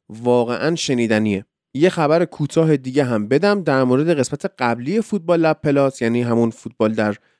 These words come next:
رایش سوم. برای اون قسمت یه کد تخفیف در نظر گرفتیم، حالا که قسمت دوم آماده شده، که کسایی که هنوز اون فایل رو تهیه نکردن بتونن برن با کد تخفیف هیتلر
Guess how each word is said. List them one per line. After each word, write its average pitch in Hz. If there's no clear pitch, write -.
رایش 110
سوم. 120
برای 147
اون 139
قسمت 143
یه 160
کد 165
تخفیف 139
در 202
نظر 175
گرفتیم، 165
حالا 123
که 123
قسمت 120
دوم 117
آماده 110
شده، 120
که 107
کسایی 135
که 131
هنوز 120
اون 120
فایل 110
رو 107
تهیه 113
نکردن 110
بتونن 143
برن 120
با 107
کد 127
تخفیف 113
هیتلر 120